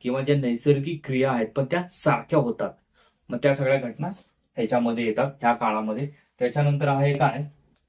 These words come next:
तिसरं, तुम्ही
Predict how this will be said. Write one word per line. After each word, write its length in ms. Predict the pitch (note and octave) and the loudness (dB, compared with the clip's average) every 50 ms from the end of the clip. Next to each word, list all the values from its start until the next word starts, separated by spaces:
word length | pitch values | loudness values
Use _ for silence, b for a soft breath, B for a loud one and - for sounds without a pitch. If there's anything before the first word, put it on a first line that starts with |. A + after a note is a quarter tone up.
| _ _ _ _ _ _ _ _ _ - - _ _ _ _ _ _ _ _ _ _ _ _ _ _ _ _ _ _ _ _ | _ _ _ _ _ _ _ _ _ -20 -20 _ _ _ _ _ _ _ _ _ _ _ _ _ _ _ _ _ _ _ _
तिसरं, 420 | - C3 - - D3+ - G#2 G#2 - - _ _ _ _ _ _ _ _ _ | -2 -2 0 4 4 4 4 2 0 -6 _ _ _ _ _ _ _ _ _
तुम्ही 400 | - D#3 D#3 D3+ C3+ A#2+ C3+ C#3+ | 2 4 4 4 4 4 4 2